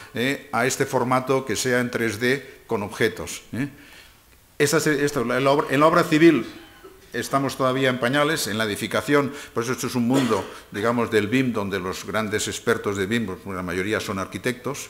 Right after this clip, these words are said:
¿eh? Y entonces este, tenemos que hacer este, este, este impulso de gestión de las de esto, ¿eh? Bien, entonces voy a acabar, ¿eh? Y quería pasaros un momento.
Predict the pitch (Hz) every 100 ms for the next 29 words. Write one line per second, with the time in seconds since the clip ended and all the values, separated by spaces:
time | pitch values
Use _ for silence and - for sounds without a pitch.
0 | - 107 139 - - - - - 127 131
1 | 143 147 147 143 143 143 139 135 139 135
2 | 131 131 131 127 - 127 120 127 - 127
3 | 120 127 - 123 104 107 - 117 110 95
4 | 101 92 85 71 82 - - - - 107
5 | - - - - - - - - - 123
6 | 98 92 - - 127 123 131 123 143 147
7 | 139 - - - - - - - _ _
8 | - _ _ _ - - 113 120 104 -
9 | - - - - 120 123 - - - -
10 | - _ _ _ _ - - 131 113 127
11 | 139 135 123 131 127 117 131 113 120 120
12 | 107 117 -